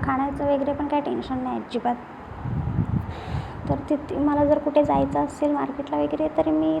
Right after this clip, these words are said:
त्याला तिथेच ठेवून जाते माझ्या बहिणीकडे. आणि आता आपण तिथे जाणार आहे, तिथे ठेवणार आणि मग तिला शाळेत सोडायला जाणार. तिला शाळेत सोडायला जाताना म्हटलं,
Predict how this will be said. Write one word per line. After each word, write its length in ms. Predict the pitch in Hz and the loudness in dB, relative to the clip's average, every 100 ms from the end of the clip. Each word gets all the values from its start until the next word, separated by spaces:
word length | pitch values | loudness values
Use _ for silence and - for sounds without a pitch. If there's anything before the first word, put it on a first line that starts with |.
| 311 | 2
त्याला 320 | 311 311 311 311 | 0 2 0 0
तिथेच 380 | 311 311 302 | 0 0 0
ठेवून 260 | - 285 269 | 2 4 4
जाते 260 | 262 262 277 | 0 0 2
माझ्या 280 | 269 269 | 2 2
बहिणीकडे. 500 | 262 262 254 254 262 370 - - - - - - - - - - | 2 4 2 0 0 -2 -6 -12 -12 -14 -14 -14 -14 -14 -12 -4
आणि 320 | 294 294 302 | 0 2 2
आता 260 | 294 311 311 | 0 2 2
आपण 240 | 311 311 | 2 0
तिथे 240 | 311 285 294 | 2 2 2
जाणार 340 | 285 277 269 | 4 4 4
आहे, 260 | 269 269 294 294 - - - - - - - - - - - - - - - - | 4 2 2 0 -10 -10 -8 -6 -6 -6 -4 -4 -4 -6 -8 -10 -12 -12 -8 -2
तिथे 260 | 311 302 302 | 0 2 2
ठेवणार 640 | 302 294 285 294 294 285 | 4 4 4 2 2 2
आणि 200 | 285 294 | 4 4
मग 140 | 294 294 - | 2 2 0
तिला 140 | 277 285 | 0 0
शाळेत 280 | 294 285 277 | 2 2 2
सोडायला 400 | 294 277 277 277 | 2 2 4 4
जाणार. 440 | 277 269 277 - | 2 0 -2 -2
तिला 140 | 285 285 | -2 0
शाळेत 220 | 277 277 | 0 0
सोडायला 400 | 277 294 294 294 | 2 0 2 0
जाताना 460 | 285 277 - 294 302 | 0 0 0 0 0
म्हटलं, 380 | 302 294 294 | 0 0 -2